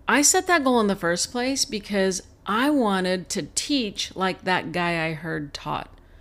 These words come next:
I wanted to make people think like he made me think. I wanted to have people feel like he made me feel.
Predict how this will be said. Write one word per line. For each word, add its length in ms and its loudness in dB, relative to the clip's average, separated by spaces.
I 140 4
wanted 500 0
to 380 0
make 400 0
people 340 -4
think 640 -2
like 240 -6
he 220 -4
made 240 -2
me 100 -2
think. 480 -6
I 160 -2
wanted 500 0
to 200 -2
have 340 -4
people 340 -6
feel 480 0
like 240 -4
he 180 -4
made 280 -4
me 140 -4
feel. 500 -10